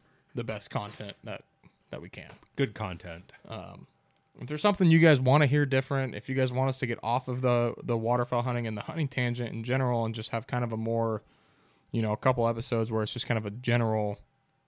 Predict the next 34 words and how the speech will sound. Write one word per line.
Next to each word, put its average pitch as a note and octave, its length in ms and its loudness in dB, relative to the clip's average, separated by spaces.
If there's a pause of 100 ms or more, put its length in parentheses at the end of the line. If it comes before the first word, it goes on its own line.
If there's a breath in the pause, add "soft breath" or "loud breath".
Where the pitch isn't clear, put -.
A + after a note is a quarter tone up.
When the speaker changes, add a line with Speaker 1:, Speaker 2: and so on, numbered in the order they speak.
(380)
Speaker 1:
chit B2 200 -2
chat, A#2+ 260 0
shooting C3 220 -4
the A2 60 -6
shit, D3 400 2 (400)
Speaker 2:
Life A2+ 140 -4
Speaker 1:
I A#2+ 60 2
mean, B2+ 100 2
Speaker 2:
and G#2+ 100 -6
times A#2+ 380 -6
Speaker 1:
let C#3 140 4
Speaker 2:
is C#3+ 80 0
Speaker 1:
us - 40 -4
Speaker 2:
a D3+ 40 0
Speaker 1:
know. C3 240 4
I A#2 40 -2
mean, A#2+ 180 -4
n-, B2+ 280 -6
next D#3 220 2
time C4 180 8
we're A3 80 6
definitely F3+ 360 6
gonna D3+ 120 4
go C3+ 140 6
live. G#2 340 0
I'll A2+ 100 -2
bring D#3+ 200 2
a D3+ 40 0
phone E3 280 4
cord. C#3 320 4
We'll C3 80 -2
plug D#3 240 2
it D3+ 80 2
in. D3 240 4